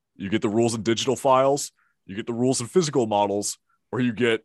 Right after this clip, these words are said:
pretty much everything you need to play the game in physical models, or you get the box set, and then everything in the Kickstarter. Just that's it. There's no specific little weird things. There are add-ons, but you get them all at the two ninety-nine level, and then from there we can go afterwards."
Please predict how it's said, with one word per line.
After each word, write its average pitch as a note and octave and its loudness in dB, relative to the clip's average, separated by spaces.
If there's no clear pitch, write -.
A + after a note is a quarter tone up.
pretty D#3+ -2
much D3 0
everything C3+ -4
you C3+ -6
need B2 -6
to G2 -14
play B2 0
the G#2+ -2
game G#2 -2
in G2 -6
physical G#2+ -4
models, G2 2
or F#2+ -8
you F#2+ -6
get F2 -10
the - -14
box D#2+ -6
set, E2 -2
and G2 2
then F#2 0
everything G#2+ 0
in F3+ -8
the E3 -10
Kickstarter. - -10
Just - -6
that's G3+ 0
it. - -12
There's F2 -6
no G2 4
specific G2 -2
little F#2 -2
weird G#2 -2
things. G2+ 2
There A2 2
are A#2+ 2
add-ons, C#3+ 4
but F#2+ -8
you F#2 -12
get G#2+ -4
them F#2 -4
all G2+ 6
at G2+ -14
the F#2+ -12
two - -4
ninety-nine G#2 2
level, A#2 2
and F#2+ -4
then G2+ -2
from G2+ -6
there F#2+ 2
we F2+ -6
can F2+ -12
go E2+ -4
afterwards." D#2+ -6